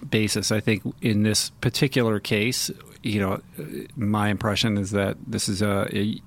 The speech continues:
a seventeen-year-old girl who, uh, is not fitting in to the structure, to the system, and that creates challenges with her ability to connect with other people. <clears throat> And that's resulting in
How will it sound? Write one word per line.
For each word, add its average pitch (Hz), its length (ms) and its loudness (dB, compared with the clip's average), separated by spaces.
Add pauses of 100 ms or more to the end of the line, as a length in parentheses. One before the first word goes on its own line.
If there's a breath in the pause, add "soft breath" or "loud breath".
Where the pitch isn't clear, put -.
a - 80 0
seventeen-year-old 101 760 2
girl 98 360 0
who, 95 360 0 (540 loud breath)
uh, 95 520 0 (220)
is 98 160 0
not 107 260 2
fitting 101 340 2
in 98 340 0 (240)
to 110 140 -2
the 95 100 -2
structure, 101 680 0
to 104 100 -4
the 95 120 -4
system, 104 640 -2 (120)
and 98 400 0
that 98 260 0 (220)
creates 101 420 0
challenges 101 640 0
with 98 140 -2
her 107 140 2
ability 98 460 -2
to 95 300 -4
connect 101 340 -4
with 95 100 -2
other 92 220 0
people. 127 540 2 (200)
<clears throat> 113 380 2 (760 loud breath)
And 104 280 2
that's - 500 2
resulting 107 560 2
in 98 360 2